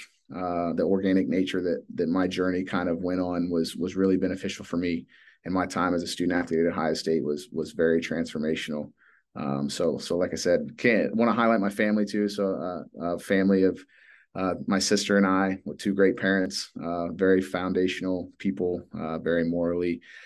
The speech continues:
um, structured, and, and can't thank them enough for kinda how they, they, uh, brought me up. And, and then that kind of contributed to the,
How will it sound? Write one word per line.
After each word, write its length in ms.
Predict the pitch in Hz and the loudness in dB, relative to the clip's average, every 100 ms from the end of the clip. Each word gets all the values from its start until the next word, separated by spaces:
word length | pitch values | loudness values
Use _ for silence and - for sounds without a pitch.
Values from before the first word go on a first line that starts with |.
| - - | -18 -6
um, 340 | 90 90 90 | -2 -2 -2
structured, 560 | - 131 117 - 110 104 | 0 2 2 4 4 4
and, 160 | 95 | 2
and 360 | 80 95 87 - | 2 0 -2 -4
can't 280 | 113 101 - | 0 0 2
thank 200 | 101 101 | 0 2
them 140 | 98 | 2
enough 220 | 95 92 | 2 -2
for 100 | - | -6
kinda 240 | 82 90 90 | -6 -4 -4
how 200 | 95 95 | -2 2
they, 320 | 92 90 - | 2 2 0
they, 160 | - 92 87 85 | -2 -2 -2 -4
uh, 100 | 92 95 - _ _ - | -4 -4 -6 _ _ -4
brought 220 | - 117 104 | 2 4 6
me 140 | 110 | 6
up. 280 | 107 110 104 | 6 2 -2
And, 200 | 92 87 | -4 -4
and 120 | 92 | -2
then 140 | 95 92 | 2 4
that 200 | 98 - | 2 0
kind 180 | 98 | -2
of 200 | 98 87 | -2 -4
contributed 540 | - 98 104 98 95 92 | -4 -2 2 2 2 0
to 100 | 98 | -2
the, 260 | 95 87 | -2 -2